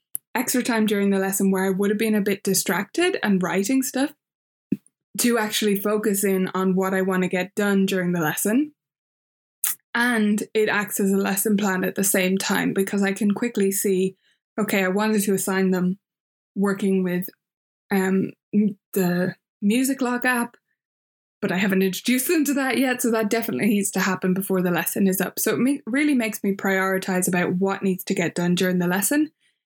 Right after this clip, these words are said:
And of course, if stuff, if there's stuff we don't get to, I just cross it off. I just exit on the page. Don't worry about this. We'll get to it next week. So that's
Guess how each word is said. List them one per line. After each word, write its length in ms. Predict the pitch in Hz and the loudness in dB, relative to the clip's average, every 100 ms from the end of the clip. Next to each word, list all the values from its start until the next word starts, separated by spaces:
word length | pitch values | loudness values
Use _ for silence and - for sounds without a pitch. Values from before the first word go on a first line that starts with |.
| _ - | _ -2
And 120 | 254 | 0
of 100 | 240 | 0
course, 320 | 247 233 220 - | 0 0 0 -2
if 160 | 233 220 | -2 -2
stuff, 380 | - 240 240 - | 0 0 -2 -6
if 340 | 202 214 226 - | -4 -2 -2 0
there's 240 | 220 214 | 0 0
stuff 260 | - 254 254 | 0 -2 0
we 120 | 208 | 0
don't 260 | 202 190 196 | 2 0 0
get 260 | 214 - | -4 -4
to, 360 | - 190 190 196 _ _ 294 | -4 0 0 -2 _ _ -4
I 60 | |
just 220 | 320 339 | -2 -2
cross 260 | - 330 330 | -2 0 0
it 100 | 302 | 0
off. 320 | 359 - - - | 0 -4 -10 -8
I 80 | - | -2
just 340 | 233 269 - - | 0 0 -2 -2
exit 440 | 330 339 - - - | -2 0 -2 -2 -2
on 160 | 262 254 | 0 2
the 80 | 240 | 0
page. 400 | 269 226 208 - _ _ | 0 0 0 -4 _ _
Don't 160 | 277 269 | -2 0
worry 140 | 247 | 0
about 240 | 226 208 | 0 0
this. 340 | 202 196 - - _ _ | 0 0 -2 -6 _ _
We'll 80 | 202 | -2
get 180 | 202 196 | 0 0
to 100 | 196 | 0
it 40 | |
next 300 | 190 185 - | 0 -2 -2
week. 260 | 185 - - _ - - _ _ - - | -4 -4 -8 _ -10 -10 _ _ -20 -6
So 160 | 277 | -2
that's 320 | 269 302 302 | 0 -2 -4